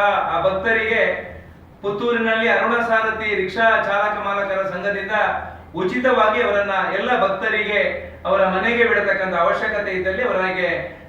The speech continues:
ಮನೆಗೆ ಬಿಡುವಂತಹ ವ್ಯವಸ್ಥೆಯನ್ನು ಕೂಡ ಉಚಿತವಾಗಿ ಮಾಡ್ತಾ ಇದ್ದಾರೆ.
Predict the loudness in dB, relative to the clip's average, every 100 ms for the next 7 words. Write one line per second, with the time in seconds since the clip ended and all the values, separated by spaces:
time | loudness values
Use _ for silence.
0 | -12 -4 0 2 2 2 2 2 0 2
1 | 2 2 0 -2 -10 -16 -6 2 4 4
2 | 2 0 0 -2 -2 0 -2 -6 -6 -4
3 | 0 2 2 0 -2 -2 -2 -4 -6